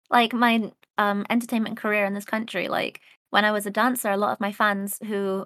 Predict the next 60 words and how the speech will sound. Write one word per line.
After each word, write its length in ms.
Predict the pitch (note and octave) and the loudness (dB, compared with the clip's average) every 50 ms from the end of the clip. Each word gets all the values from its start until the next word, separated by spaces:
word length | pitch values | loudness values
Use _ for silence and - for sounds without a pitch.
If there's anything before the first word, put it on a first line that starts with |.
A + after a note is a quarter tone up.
| - - | -8 -6
liked 240 | - G3+ G3+ G3+ - | -4 -2 -2 -2 -2
me 80 | G#3+ | -4
when 120 | G3+ G3 G3 | -4 -4 -4
I 80 | F#3+ | -4
was 100 | F#3+ F#3+ | -4 -6
a 60 | F#3+ | -6
dancer, 340 | F3 F#3+ F3+ F3+ A3 - A3 | -4 -4 -4 -4 -6 -8 -6
they 160 | G3+ G#3 G#3+ | -6 -6 -6
came 240 | A3+ - A3+ G#3+ G#3+ | -4 -4 -4 -4 -4
and 100 | G#3+ A3 | -6 -6
started 280 | - - G#3+ - - - | -2 -2 0 0 -2 -4
supporting 400 | - A3+ - G#3+ G#3 G#3 - A3+ | -6 -4 -2 -2 -2 -2 -2 -4
me 80 | A3 | -2
when 100 | A3 A3 | -2 -2
I 100 | A3 A3+ | -2 -2
was 120 | A3 A3+ A3+ | -2 -2 -2
an 80 | A#3 | -2
idol. 320 | - - - - - - - - - - - - | -2 -2 -2 -2 -4 -6 -8 -14 -20 -20 -10 -6
And 140 | - G3 G3+ | -2 0 0
then 80 | G#3 | 0
fans 320 | G#3 - A#3 A3 G#3+ G#3 G#3 | 0 0 -2 -2 -2 -2 -2
that 100 | G#3+ - | -2 -2
I 60 | G#3 | -2
made 180 | A3 G3+ G#3 G3+ | -2 -4 -4 -4
when 120 | G3+ G3 | -4 -2
I 60 | F#3+ | -2
was 140 | F#3+ F#3+ F#3 | -2 -2 -4
an 140 | - - - | -6 -6 -2
idol, 300 | - D4 F4+ E4+ D#4+ - | -2 0 0 0 -2 -2
they 120 | G#3 G#3+ A3 | -2 -4 -6
came 200 | - G#3+ G3+ G3+ | -6 -6 -4 -4
and 100 | G3+ G3+ | -4 -4
started 240 | - G3+ - - | -2 -2 -2 -2
supporting 380 | - - A3+ - G3+ G3+ - G#3+ | -6 -6 -4 -2 -2 -2 -2 -2
me 60 | G3+ | -4
at 60 | F#3+ | -4
the 60 | - G3 | -2 0
Maid 200 | G#3 B3+ F4 - | 0 0 2 0
Cafe. 320 | - - - - - - - - - - | -2 -2 -2 -2 -4 -4 -6 -10 -8 -2
And 140 | - A3 A3+ | -2 0 0
people 200 | A#3 G#3 - G#3 | 0 0 0 0
who 60 | G3+ | 0
I 100 | F#3+ F3+ | 0 0
met 140 | F3+ F#3 D3 | 0 0 -2
at 60 | - | 0
the 80 | G3+ A3+ | 2 2
Maid 160 | C#4 C#4+ - | 2 4 2
Cafe, 180 | G#3 G3 F3+ | 0 -4 -4
they 80 | F3+ F3+ | -6 -4
started 280 | G#3 - G3 - F#3+ G3+ | -2 0 0 0 -2 -4
bef-, 220 | G3+ - - - | -10 -14 -14 -10
supporting 440 | - G#3 G3+ - G3 G3 - G3+ F#3+ | -10 -6 -4 -2 -2 -2 -4 -6 -8
me 80 | F#3 | -8
as 100 | F#3 F3+ | -8 -8
an 80 | - F#3+ | -6 -4
idol. 300 | - - B3 A3 - - | 0 0 0 0 -2 -4
Like, 160 | - - - - | -4 -4 -4 -4
you 100 | G4+ C5 | -4 -2
know, 100 | G#4 C4+ | -2 -2
it's 240 | A3 G#3+ - - - | -2 -2 -6 -10 -12